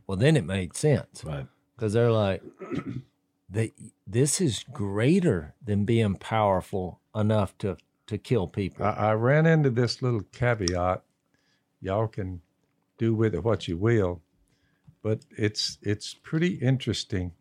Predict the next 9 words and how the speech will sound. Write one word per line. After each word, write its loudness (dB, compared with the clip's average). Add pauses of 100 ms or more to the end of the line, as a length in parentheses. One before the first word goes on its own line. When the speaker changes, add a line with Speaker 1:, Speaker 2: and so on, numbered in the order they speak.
(840)
Speaker 3:
that -2 (1200)
it's -6
fact 0 (500)
that -2
when -2
a 0
human 2
body 2 (800)
dies, 0